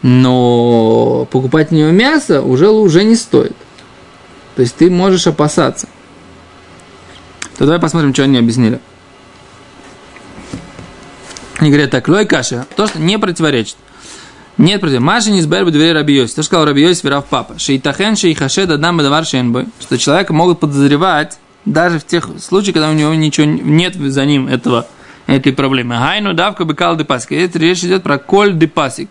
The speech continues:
Голос, который прерывается. «Беколь, шмаши, посек». Идёт про него слух,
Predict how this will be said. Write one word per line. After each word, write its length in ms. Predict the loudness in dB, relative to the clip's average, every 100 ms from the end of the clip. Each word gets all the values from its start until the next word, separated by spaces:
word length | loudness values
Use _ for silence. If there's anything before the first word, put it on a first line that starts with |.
| -8
Голос, 320 | 0 0 0
который 180 | -2 -4
прерывается. 540 | -2 0 2 0 -4 -8
«Беколь, 340 | -6 -2 -2
шмаши, 380 | -2 -2 -2 -4
посек». 340 | -6 -6 -8 -14 -20 -20 -20 -20 -20 -8 0
Идёт 260 | 0 0
про 100 | 0
него 280 | 0 2 0
слух, 560 | 0 0 4 2 0